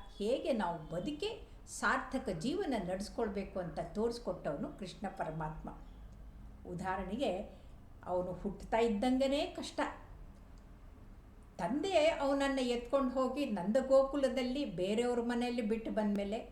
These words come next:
ಆ ಸಾಕು ತಾಯಿ ಬೆಳೆಸ್ತಾಳೆ. ಸಾಯ್ಸಕ್ಕೆ ಪೂತನಿ ಬರ್ತಾಳೆ. ಆ ಪೂತನಿಯನ್ನ ಹಾಲನ್ನು ಕುಡಿದು, ವಿಷಪೂರಿತ ಹಾಲನ್ನು ಕುಡಿದು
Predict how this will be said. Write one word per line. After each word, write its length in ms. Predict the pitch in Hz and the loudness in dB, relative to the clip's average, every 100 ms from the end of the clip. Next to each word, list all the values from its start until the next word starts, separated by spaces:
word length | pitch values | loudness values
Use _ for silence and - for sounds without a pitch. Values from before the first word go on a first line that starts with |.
| - - | -14 -8
ಆ 100 | 190 | -8
ಸಾಕು 500 | - 180 214 - 269 | -4 0 0 0 -2
ತಾಯಿ 300 | 240 240 233 | 0 0 2
ಬೆಳೆಸ್ತಾಳೆ. 600 | 233 233 - 220 220 - - - - - - - - - | 0 -2 -2 -4 -4 -10 -18 -20 -20 -18 -18 -16 -16 -14
ಸಾಯ್ಸಕ್ಕೆ 720 | - - 180 320 339 339 330 | -6 0 4 4 4 0 0
ಪೂತನಿ 540 | - 269 320 359 359 359 | -4 -2 -2 0 0 2
ಬರ್ತಾಳೆ. 640 | 311 302 269 269 277 - - | 2 2 2 2 0 -4 0
ಆ 140 | 233 | 2
ಪೂತನಿಯನ್ನ 840 | 226 - 415 415 359 349 339 311 311 | 2 0 0 0 -2 0 0 2 2
ಹಾಲನ್ನು 720 | 311 180 226 254 262 285 302 | 2 0 2 4 4 4 2
ಕುಡಿದು, 420 | 294 262 220 330 | 2 2 2 0
ವಿಷಪೂರಿತ 760 | - 180 208 277 302 311 294 220 | -2 -4 -2 -2 -2 -4 -4 -2
ಹಾಲನ್ನು 680 | 202 208 214 202 185 - | 0 2 2 0 -2 -4
ಕುಡಿದು 600 | 359 466 247 240 240 - | 2 2 4 0 0 -8